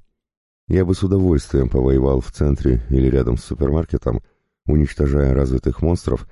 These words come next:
и спасая людей. Но есть более неотложные дела у нас, от которых не отвертеться и никому пока не перепоручить. И главное из них — сопроводить грузовик в поселок, пока наши подчиненные присматривают за новичками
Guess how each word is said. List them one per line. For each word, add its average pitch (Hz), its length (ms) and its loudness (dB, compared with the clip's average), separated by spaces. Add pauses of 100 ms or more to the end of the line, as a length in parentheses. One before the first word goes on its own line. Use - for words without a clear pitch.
(160)
и - 80 -4
спасая 71 440 0
людей. 60 380 -4 (520)
Но 73 120 0
есть 95 300 2
более 90 400 2
неотложные 78 640 2
дела 80 240 2
у 73 100 2
нас, 55 240 -2 (240)
от 60 160 -2
которых 64 400 -2
не 65 60 2
отвертеться 62 580 -2 (380)
и 78 80 2
никому 85 360 2
пока 78 280 0
не 69 140 2
перепоручить. - 680 -2 (680)
И 69 120 2
главное 62 540 2
из 82 140 0
них — 92 240 0 (320)
сопроводить 87 520 0
грузовик 78 400 2
в - 80 -16
поселок, 64 540 -2 (200)
пока 65 220 -2
наши 65 260 0
подчиненные 69 680 2
присматривают 64 680 0
за 64 100 0
новичками 64 600 0